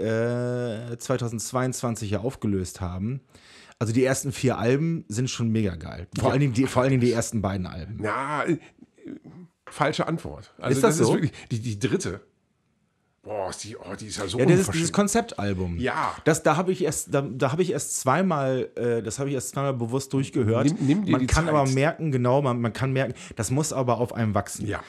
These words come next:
Speaker 1: So, und die ersten beiden Alben, die, äh, die, die kommen, die, die erwischen dich so ein bisschen sch-, einfacher,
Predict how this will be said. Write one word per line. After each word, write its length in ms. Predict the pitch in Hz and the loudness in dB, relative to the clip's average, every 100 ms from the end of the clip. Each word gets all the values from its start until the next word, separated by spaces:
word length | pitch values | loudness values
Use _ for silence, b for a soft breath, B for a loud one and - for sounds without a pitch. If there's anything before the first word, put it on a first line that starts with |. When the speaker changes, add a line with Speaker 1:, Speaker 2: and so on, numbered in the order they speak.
| B | B
Speaker 1:
So, 160 | - 120 | 0 0
und 140 | 113 | 2
die 120 | 123 | 2
ersten 380 | 131 139 - 127 | 2 0 -4 -2
beiden 340 | 117 120 120 117 | 2 2 2 -2
Alben, 480 | 110 113 117 113 B B - | -2 -2 -2 -4 B B -6
die, 300 | 117 113 117 | -2 0 0
äh, 400 | - - 113 110 107 | -2 -2 0 0 -2
die, 200 | 98 113 | -4 -4
die 220 | 113 123 | -2 -4
kommen, 340 | - 131 120 | -2 -2 -2
die, 240 | 110 113 110 | -4 -2 -2
die 140 | 107 | -2
erwischen 400 | 117 110 131 135 | 0 -2 -2 -2
dich 120 | 110 - | -2 0
so 80 | |
ein 80 | 117 | 0
bisschen 540 | 107 - 110 101 98 98 | 0 0 0 0 0 -2
sch-, 480 | - 80 90 85 - | -6 -8 -8 -8 -8
einfacher, 640 | - 127 104 95 80 - | 0 0 2 -2 -4 -10